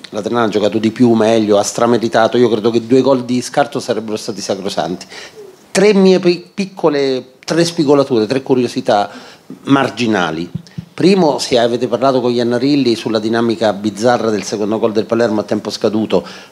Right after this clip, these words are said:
forse si è, ha avuto paura di scontrarsi con, mm, con Carboni, non lo so.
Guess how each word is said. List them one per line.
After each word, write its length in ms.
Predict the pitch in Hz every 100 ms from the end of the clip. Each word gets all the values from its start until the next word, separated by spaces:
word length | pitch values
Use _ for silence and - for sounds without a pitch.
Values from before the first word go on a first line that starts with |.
| _ -
forse 500 | - - 147 - 135
si 300 | 113 127 117
è, 60 | 113
ha 80 | -
avuto 260 | 120 131 120
paura 220 | 117 120
di 100 | 120
scontrarsi 560 | - 117 120 120 - 113
con, 560 | 120 117 120 117 117 113
mm, 320 | 107 104 98 95 - - - - -
con 180 | 143 139
Carboni, 520 | 135 127 139 131 123
non 160 | 143
lo 60 | 131
so. 240 | - 85